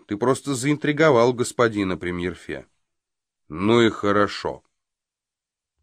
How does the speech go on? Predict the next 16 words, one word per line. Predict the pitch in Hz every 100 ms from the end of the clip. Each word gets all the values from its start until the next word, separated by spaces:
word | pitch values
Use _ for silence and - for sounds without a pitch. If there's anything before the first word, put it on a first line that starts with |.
| _ _ _ _ _ _ -
Это | 101 104
было | 90 110 104
в | -
первый | 104 101 101
раз, | 101 104 - - -
когда | 76 82 92 80 -
премьер-фе | 90 90 82 - 107 107
слышал | 98 95 92 82
голос | 92 98 95 92
великана. | 92 90 85 67 62 _ _ _ _ _ _ _
Мардигра | 90 92 80 90 90 110 113 - _ _ _
уселся | 90 - 113 - 95
между | 98 85 87
Кюре | - 92 101 104
и | - 98
Ризничем. | 98 80 80 76 - 71